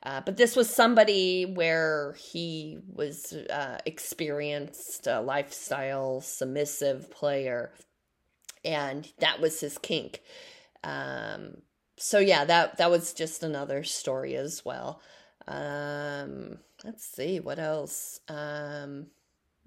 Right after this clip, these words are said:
another story where I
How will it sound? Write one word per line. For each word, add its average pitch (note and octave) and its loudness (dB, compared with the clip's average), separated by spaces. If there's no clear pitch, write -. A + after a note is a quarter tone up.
another D#3+ 0
story D#3+ -2
where D#3 2
I C#3+ -2